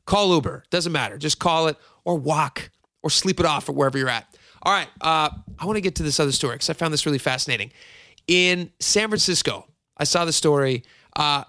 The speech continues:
things are getting pretty bad. And they're getting so bad that listen to what this one store had to do.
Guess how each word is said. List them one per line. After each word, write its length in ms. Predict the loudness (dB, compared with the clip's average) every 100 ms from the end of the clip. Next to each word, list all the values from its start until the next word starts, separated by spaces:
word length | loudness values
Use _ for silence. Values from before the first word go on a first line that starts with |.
| _
things 260 | -2 0 0
are 60 |
getting 240 | 0 0 0
pretty 200 | -2 0
bad. 260 | -2 -4 -10 _ _ _ _
And 260 | -4 -2 0
they're 100 | -2
getting 220 | 0 0
so 340 | 2 2 2 2
bad 320 | 2 0 -2
that 100 | -2
listen 240 | -2 0
to 80 | -2
what 220 | 0 0
this 120 | 0 0
one 180 | 0
store 280 | 2 2 2
had 180 | 2 -4
to 60 | 0
do. 360 | 2 4 2